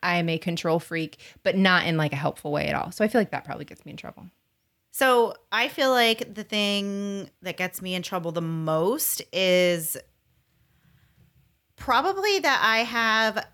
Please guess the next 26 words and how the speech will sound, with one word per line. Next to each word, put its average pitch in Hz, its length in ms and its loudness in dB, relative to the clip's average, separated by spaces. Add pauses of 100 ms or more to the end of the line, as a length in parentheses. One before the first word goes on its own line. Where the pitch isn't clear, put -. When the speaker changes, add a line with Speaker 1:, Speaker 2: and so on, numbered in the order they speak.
Speaker 2:
I 247 120 -2
mean, 269 400 0 (520)
I 262 60 -8
kind 339 320 -2
of 453 60 -4
have 427 180 2
a 392 80 0
short - 500 -2
fuse, 165 600 -6
a 196 60 -4
little 202 220 -2
bit 320 100 -4
of 320 60 -4
a 330 60 -4
quick - 240 -10
temper. 180 600 0 (120)
I 208 140 0
don't 277 180 2
have 302 140 -2
tolerance 180 640 2
for 180 160 0
things, 156 360 -4
like, 170 160 -4
that - 260 -8
irritate 175 500 0
me. 294 240 0